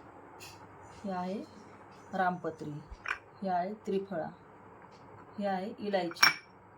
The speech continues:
हे आहे नाकेसर, हे आहे कबाब चिनी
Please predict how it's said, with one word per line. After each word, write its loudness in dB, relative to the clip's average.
हे 0
आहे 2
नाकेसर, -2
हे 4
आहे 4
कबाब 6
चिनी -4